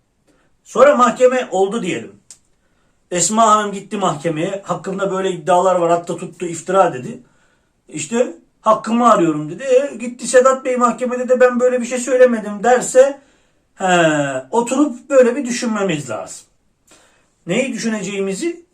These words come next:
haberin sonunda söyleyeceğim arkadaşlar. Gelelim Fatih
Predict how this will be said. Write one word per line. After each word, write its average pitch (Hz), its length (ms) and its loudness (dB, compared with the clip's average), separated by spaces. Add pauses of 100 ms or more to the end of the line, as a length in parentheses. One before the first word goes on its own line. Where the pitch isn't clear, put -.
(580)
haberin 226 360 -2
sonunda 190 400 -4
söyleyeceğim 120 480 -10
arkadaşlar. 131 560 -14 (440)
Gelelim 262 380 4
Fatih 254 520 0